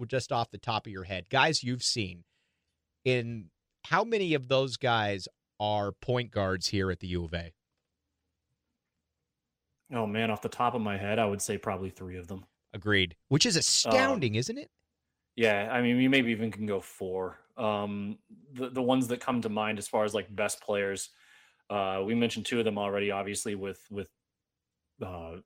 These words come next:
Speaker 2: well, <laughs> maybe even four. Okay, yeah, I'll go with four, uh, 'cause it'd be Bibby and, and Damon.
Speaker 1: Mm-hmm.
Speaker 2: Um,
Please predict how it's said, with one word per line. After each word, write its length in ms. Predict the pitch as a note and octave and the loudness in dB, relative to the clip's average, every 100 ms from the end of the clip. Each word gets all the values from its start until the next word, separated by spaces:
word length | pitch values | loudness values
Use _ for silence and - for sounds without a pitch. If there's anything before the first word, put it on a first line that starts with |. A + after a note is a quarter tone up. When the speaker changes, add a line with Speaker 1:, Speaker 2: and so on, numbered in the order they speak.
| _ _ | _ _
Speaker 2:
well, 160 | - G#2 | -20 -16
<laughs> 20 | |
maybe 160 | - C3 | -10 -10
even 140 | G#2+ | -10
four. 420 | F#2 F2 A2+ F#2+ A#2 | -14 -8 -6 -6 -6
Okay, 200 | A2+ G#2 | -4 0
yeah, 160 | B2 | 4
I'll 120 | A2+ C3 | 4 6
go 140 | C3+ | 6
with 120 | A#2+ | 6
four, 300 | - A#2 F#2+ - - - - | 4 4 4 0 -10 -4 6
uh, 280 | A#2 G#2+ G#2+ | 8 8 6
'cause 200 | D3 A#2 | 4 2
it'd 120 | A2+ | 0
be 120 | A#2+ | 0
Bibby 560 | G#2 B2+ B2+ B2 B2 A#2+ | 6 6 6 4 2 -2
and, 420 | A2+ G#2+ G#2 G#2 - | -2 0 -2 -4 -6
and 280 | A#2+ G#2+ G2 | -4 -4 2
Damon. 440 | A2+ A2 F#2+ F#2+ - | 4 4 2 -10 -10
Speaker 1:
Mm-hmm. 340 | B2 A#2 G#3+ A2 | -6 -6 -4 -2
Speaker 2:
Um, 300 | G#2 G2 | -2 -4